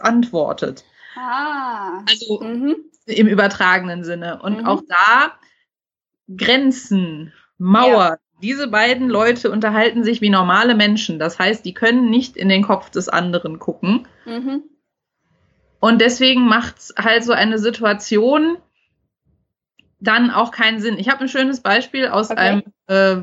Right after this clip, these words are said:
Speaker 1: aus einem YouTube-Video, das ich letztlich gesehen habe. Da ging es um das Buch Trigger Warning. Äh,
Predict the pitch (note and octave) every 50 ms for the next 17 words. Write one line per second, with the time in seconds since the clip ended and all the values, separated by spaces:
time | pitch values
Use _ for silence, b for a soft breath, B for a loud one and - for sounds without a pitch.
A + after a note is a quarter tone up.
0 | F#3 - - - G3+ G3+ - - F3+ F#3+ F#3+ F#3+ F#3 F#3+ F#3+ F#3+ F#3 - - G3
1 | B3+ D4+ D4 D4 C4 A#3+ A#3+ A#3+ A3 A#3 A3+ G#3+ G#3+ G#3+ A3 A3+ G#3+ G#3+ A#3 A#3
2 | - - A#3 A#3 - A3 F#3+ F#3+ A3+ A3+ A3+ A3+ G3+ G3+ G3+ - F#3 F#3 G3+ A3
3 | A3+ A3+ A3 - G3+ G3 G3 G3 G3 - A3+ G#3+ - - - C4+ C4+ A#3+ G#3 F#3
4 | D#3+ E3 D#3+ D3+ D3+ D3+ C#3+ D3 - - B B B B B B B B B B
5 | B B - - - - D#3 - F3